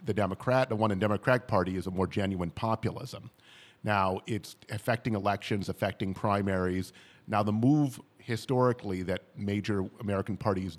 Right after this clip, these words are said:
do in that kind of situation is try to co-opt that energy and actually try to s-, claim to represent it. So we need to be very, very careful about that.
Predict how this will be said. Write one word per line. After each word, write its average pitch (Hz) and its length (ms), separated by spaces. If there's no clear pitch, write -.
do 107 340
in 87 80
that 92 300
kind 98 160
of 90 80
situation 101 580
is 90 140
try 98 160
to 98 60
co-opt 95 500
that 87 180
energy 92 520
and 98 220
actually 95 420
try 92 300
to 92 220
s-, - 140
claim 110 340
to 98 60
represent 92 540
it. - 200
So 104 200
we 113 100
need 123 160
to - 80
be 107 120
very, 117 600
very 107 300
careful 107 440
about - 340
that. 92 300